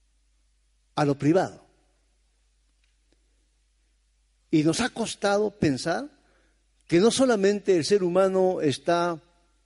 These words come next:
atado a una forma de opresión.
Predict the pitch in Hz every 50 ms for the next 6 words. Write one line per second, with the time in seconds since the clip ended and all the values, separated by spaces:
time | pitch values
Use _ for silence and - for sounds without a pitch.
0 | - - _ - 160 - - - 208 220 208 202 202 190 185 180 - - _ -
1 | 170 220 254 262 226 196 170 - - 196 190 175 175 170 165 156 165 143 147 135
2 | - 123 120 - 113 95 -